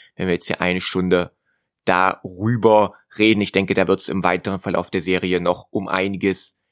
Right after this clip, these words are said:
interessanter und auch länger hier in diesen Analysen. Vielleicht erstmal so ein paar allgemeine Sachen. Ich habe jetzt dieses Mal, weil es halt nicht so ein historisches Spiel war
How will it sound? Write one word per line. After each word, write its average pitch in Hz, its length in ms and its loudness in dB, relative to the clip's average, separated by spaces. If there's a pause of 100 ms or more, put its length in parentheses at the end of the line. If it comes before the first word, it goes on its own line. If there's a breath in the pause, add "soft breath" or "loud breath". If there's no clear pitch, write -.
(260)
interessanter 107 1000 2
und 101 380 -4
auch 98 300 0
länger 95 320 0
hier 98 220 -4
in 92 60 -4
diesen 90 260 -8
Analysen. 90 720 -6 (480)
Vielleicht 104 440 -2
erstmal 107 680 0 (220)
so - 160 0
ein 101 140 -2
paar 104 560 2 (380)
allgemeine 104 840 0 (480)
Sachen. 104 420 0
Ich 92 120 -6
habe 98 160 -2
jetzt - 320 -4
dieses 95 240 -8
Mal, 95 220 4
weil 90 120 4
es - 200 -10
halt 90 160 -2
nicht 90 320 -6 (460 soft breath)
so - 120 -6
ein 90 60 -4
historisches 98 640 -2
Spiel 104 320 2
war 95 380 4